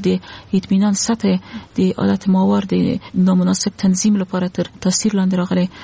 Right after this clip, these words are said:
نو د، په دې مورد وزارت معارف او یونیسف بحثونه وکړل چې څنګه کولی شو چې نجونو ته یو مناسبه لار، اه، فراهم کړو، مس-، مناسب شرایط فراهم کړو. یونیسف، اه، د وزارت معارف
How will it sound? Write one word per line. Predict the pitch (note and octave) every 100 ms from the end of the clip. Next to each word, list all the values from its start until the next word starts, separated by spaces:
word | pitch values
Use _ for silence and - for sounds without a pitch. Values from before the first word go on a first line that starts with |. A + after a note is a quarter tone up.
| - -
نو | G3+ F#3+ F#3+ G#3 - -
د، | F#3 - B3+ G3 -
په | -
دې | B3+ C4+
مورد | A#3+ A#3+ -
وزارت | F#3+ F#3 F#3+ -
معارف | F#3+ A3+ - G#3
او |
یونیسف | F#3+ F#3 F#3 - -
بحثونه | F#3+ F#3 A#3+ A#3
وکړل | A3+ A3 -
چې | -
څنګه | C4+ B3+ B3
کولی | A#3 A3+
شو | - A3+
چې | - - - G3+
نجونو | G3 A#3+
ته | A#3 A3
یو | G#3 F#3+
مناسبه | F#3 F#3 - A3
لار، | G#3 G#3 - -
اه، | F#3
فراهم | F3+ G3 F#3 F#3
کړو، | -
مس-، | F#3 F#3+
مناسب | - G3 F#3+ A#3 - - - -
شرایط | - G3 G3
فراهم | - F3+ F3+ F3+
کړو. | F#3+ F#3 - -
یونیسف، | G#3 G#3+ A3+ - C#4 - - - -
اه، | G3 F#3+ F#3+ F#3+ - F#3
د | F#3+ F#3+ F#3+ - - -
وزارت | G3 G3+ A3+ A3+
معارف | G#3 G3+ G#3 -